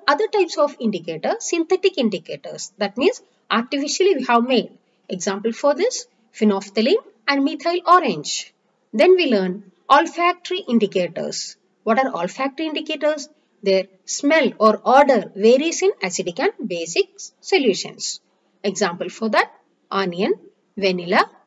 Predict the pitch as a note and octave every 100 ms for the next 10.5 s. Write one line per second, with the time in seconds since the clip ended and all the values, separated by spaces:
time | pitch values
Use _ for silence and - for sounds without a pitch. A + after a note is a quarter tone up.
0 | - D4 D#4+ F4+ F4+ B3+ E3+ D3+ - _
1 | _ _ _ _ _ - F#4+ G4 D4+ G#3+
2 | G3 G3+ - _ _ _ _ _ _ -
3 | G#3 G3+ A#3+ C4+ - C4 C4 A3 F#3+ G#3+
4 | F#4 G4+ C4+ A3 - F#3+ F#3 - _ _
5 | - F4 A3+ - - - - - - _
6 | _ _ - G3+ F#3 F3+ B3+ G#4 - _
7 | _ - F#3 G3+ D4 D#4+ B3 B3 - A3+
8 | - G3 C4+ D#4+ D4+ B3+ D#3+ - E3 F3
9 | F3 D#3+ E3 F#3+ G3+ - C4 D4 - A3+
10 | G3 F3+ F3 E3+ C3+